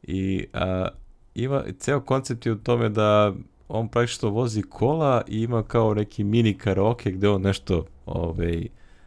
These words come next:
a, priča, ali tip je, a, prvo što je zabavan, a, vrlo je pametan, znači ono jako dobro vodi te konverzacije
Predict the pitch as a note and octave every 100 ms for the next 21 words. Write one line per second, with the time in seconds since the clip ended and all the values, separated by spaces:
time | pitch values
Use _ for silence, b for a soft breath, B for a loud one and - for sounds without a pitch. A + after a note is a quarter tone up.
0 | b b - - F2 G#2+ C3+ - C3+ -
1 | G2 F#2+ F2+ - D3 - - B2 G#2+ -
2 | F#2+ G2+ - - - - C#3+ - G2+ G2
3 | F#2+ D#3+ G#3 - - b b b b -
4 | G#2 G2 G2 G2 - - F2 C3+ D3+ A#2
5 | B2 B2+ F2+ F#2+ F#2+ - A2 G#2+ G2+ A#2+
6 | - A2 A2+ G2+ G#2 G2 - G2+ F#2 F#2+
7 | F#2 F#2+ - D#3+ D#3